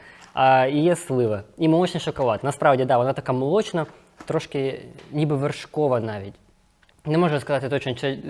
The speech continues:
в смаку прямо, чи, чи, чи, чи це відчувається через те, що тіло таке от шовковисте, оксамитове, як мені підказали. Е,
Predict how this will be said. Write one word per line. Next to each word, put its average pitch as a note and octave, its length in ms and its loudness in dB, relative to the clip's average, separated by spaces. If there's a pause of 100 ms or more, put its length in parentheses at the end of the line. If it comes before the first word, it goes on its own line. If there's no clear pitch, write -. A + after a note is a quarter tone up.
(180)
в - 20 -16
смаку - 360 -2
прямо, G3 280 -2
чи, C#3+ 180 -6
чи, C#3+ 240 -4 (200)
чи, - 240 -2 (240)
чи E3 240 0
це D3+ 260 -4
відчувається C3+ 500 -4
через B2+ 240 -8
те, C3+ 120 -6
що B2+ 140 -6
тіло F3+ 300 -4
таке C3 300 -4
от A#2 100 -2
шовковисте, B2+ 580 -6
оксамитове, A#2+ 600 -6
як A2 120 -6
мені A2 160 -12
підказали. A2 460 -8 (680)
Е, A2+ 440 4